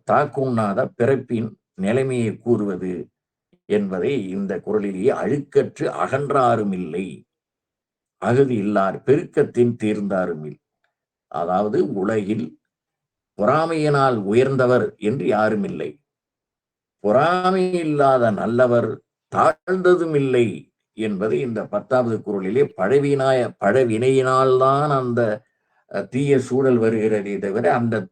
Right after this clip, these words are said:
தீய சூழலையும் வெல்ல வேண்டுமானால்,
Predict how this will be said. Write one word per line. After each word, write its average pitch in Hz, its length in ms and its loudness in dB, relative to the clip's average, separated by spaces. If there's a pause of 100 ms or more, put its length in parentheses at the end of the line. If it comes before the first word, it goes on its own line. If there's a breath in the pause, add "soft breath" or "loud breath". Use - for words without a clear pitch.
(180)
தீய 170 460 -2
சூழலையும் 131 720 2
வெல்ல 143 340 4
வேண்டுமானால், 110 880 -2